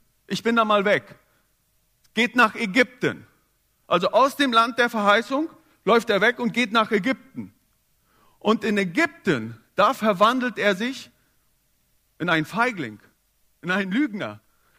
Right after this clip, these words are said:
Ja, er hatte, er hatte eine sehr bildhübsche Frau, Sarah. Und plötzlich fängt er sich an, Sorgen zu machen. „Moment mal, jetzt bin ich in Ägypten. Ich habe so eine wunderbare,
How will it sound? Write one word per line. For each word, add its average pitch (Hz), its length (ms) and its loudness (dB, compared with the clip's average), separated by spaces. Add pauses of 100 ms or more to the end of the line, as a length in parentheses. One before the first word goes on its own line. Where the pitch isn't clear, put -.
(100)
Ja, 175 120 2
er 180 180 -2
hatte, 220 440 -4 (320)
er 165 120 -6
hatte 214 200 -2
eine 185 220 -6
sehr 170 460 -4 (340)
bildhübsche 190 760 -4
Frau, 175 640 -2 (440)
Sarah. 147 720 -2
Und 135 120 -12
plötzlich 214 480 -4 (280)
fängt 190 200 -6
er 196 200 -4
sich 190 200 -8
an, 180 100 -6
Sorgen 240 260 -8
zu 180 100 -12
machen. 139 180 -6
„Moment 175 260 -6
mal, 135 100 -8
jetzt 139 140 -8
bin 185 100 -12
ich 170 80 -12
in 190 100 -8
Ägypten. 170 340 -10
Ich 135 120 -6
habe 180 140 -2
so 175 60 -10
eine 170 180 -8
wunderbare, 196 580 -2